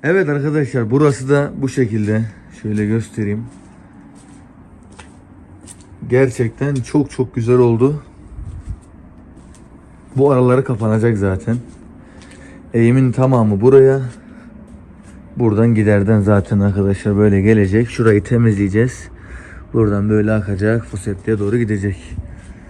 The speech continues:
Burayı büyük ihtimal depo yaparız. Yani... Bazen kafamdan burayı kuş cenneti yapmak da geliyor ama ona başka bir proje yapacağız.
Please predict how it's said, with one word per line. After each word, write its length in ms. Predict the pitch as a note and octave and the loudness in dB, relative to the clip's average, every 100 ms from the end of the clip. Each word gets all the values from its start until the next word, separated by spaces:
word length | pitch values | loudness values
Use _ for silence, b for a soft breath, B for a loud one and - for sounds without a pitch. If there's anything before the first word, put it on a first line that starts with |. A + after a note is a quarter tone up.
| B B | B B
Burayı 340 | F3 G3 F#3 F3 | 2 4 4 4
büyük 200 | F#3 F#3 | 2 2
ihtimal 320 | F3 F3+ D#3 | 0 0 2
depo 220 | E3+ F3 | 0 4
yaparız. 680 | D#3+ B2 B2+ D3+ E3+ - - - - B B B B B B B - | 2 4 2 0 -2 -10 -18 -20 -20 B B B B B B B -6
Yani... 580 | A2+ A2 A2+ A2 A2 G#2 B B B B B B - - - | 0 2 4 4 4 0 B B B B B B -20 -8 0
Bazen 380 | D#3 F3 E3+ | 2 2 -2
kafamdan 580 | D3 C#3 C#3 D3 D3+ D#3 | -4 -4 -2 0 2 2
burayı 260 | D3+ D#3 D3+ | 2 4 2
kuş 320 | - D3+ - | 0 -8 -4
cenneti 400 | C#3+ C3+ B2+ - | -2 0 -2 0
yapmak 440 | C3 B2+ C#3 B2+ | -2 0 -4 -4
da 80 | B2 | -2
geliyor 340 | A2+ A2+ A#2 B2+ | 0 2 2 2
ama 320 | D#3+ G#2+ F2 B B B B | 2 0 -4 B B B B
ona 220 | A#2+ C3+ B2 | -2 0 2
başka 300 | A#2 - B2+ | 0 0 -2
bir 80 | |
proje 320 | G2 A#2+ A2+ G#2+ | 0 0 0 0
yapacağız. 460 | F#2+ G2+ G#2+ C#3 | -2 -2 -2 -2